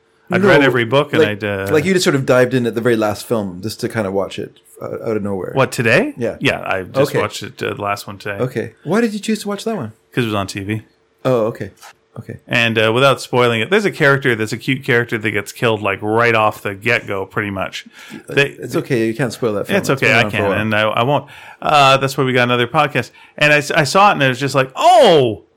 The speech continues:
Speaker 1: yikes! That's so dark. Why? Why are we doing this? What's happening?
Speaker 2: Mm.
Speaker 1: Oh, this is a bummer. Everyone's upset. Everything's gray. Everyone's mad. Everything's awful.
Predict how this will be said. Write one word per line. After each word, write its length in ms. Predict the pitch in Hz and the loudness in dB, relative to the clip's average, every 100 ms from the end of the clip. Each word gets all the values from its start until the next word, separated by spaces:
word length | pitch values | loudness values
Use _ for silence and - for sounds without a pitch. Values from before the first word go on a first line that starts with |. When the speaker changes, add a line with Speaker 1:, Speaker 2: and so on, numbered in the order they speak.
| _ | _
Speaker 1:
yikes! 600 | 392 339 247 139 - - _ _ | 2 4 0 -4 -6 -6 _ _
That's 260 | 302 294 - | 2 2 2
so 220 | 196 180 | 2 4
dark. 520 | 233 285 262 147 - _ | 6 6 6 4 -4 _
Why? 580 | 202 262 285 262 202 123 | 2 6 6 6 4 2
Why 260 | 113 247 302 | 0 2 2
are 80 | 294 | 0
we 120 | 233 | -4
doing 340 | 214 262 247 | -2 0 2
this? 340 | 202 143 - 170 | 2 2 0 -4
What's 220 | 233 269 | -4 -2
happening? 680 | 160 170 175 175 151 113 98 | 0 2 2 0 0 -2 -6
Speaker 2:
Mm. 320 | 117 120 107 - 170 | -10 -10 -12 -8 0
Speaker 1:
Oh, 540 | 180 175 165 156 127 | 4 6 6 4 2
this 160 | 120 160 | -2 -4
is 100 | 143 | 0
a 80 | 123 | 0
bummer. 400 | 113 131 127 117 | 4 2 2 2
Everyone's 380 | 135 143 147 135 | 2 2 0 0
upset. 540 | 127 - - 123 127 - - _ | -2 -2 0 0 0 -6 -20 _
Everything's 400 | 131 135 139 117 | -2 0 -2 -4
gray. 680 | - 107 113 117 120 117 117 - - | -6 -2 2 4 4 2 0 -10 -2
Everyone's 400 | 139 143 135 110 | 0 2 0 -2
mad. 580 | 101 117 123 127 127 117 - - | -2 2 4 4 2 0 -18 -4
Everything's 400 | 147 151 135 113 | -2 0 -2 -2
awful. 640 | 110 113 139 139 135 127 | 0 4 4 4 4 2